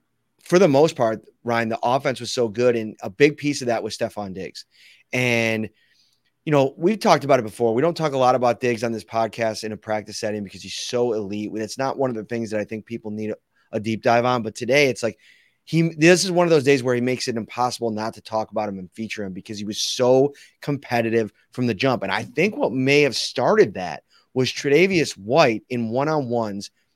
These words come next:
shutting him down on one of the reps early.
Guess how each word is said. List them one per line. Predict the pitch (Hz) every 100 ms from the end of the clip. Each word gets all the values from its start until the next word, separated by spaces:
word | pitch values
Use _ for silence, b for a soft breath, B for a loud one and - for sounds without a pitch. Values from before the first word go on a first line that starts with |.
| _ -
shutting | - - 139 175
him | 143 147 113
down | 113 147 110
on | 98 98
one | 113
of | 101
the | 95
reps | 117 - - - -
early. | 120 113 82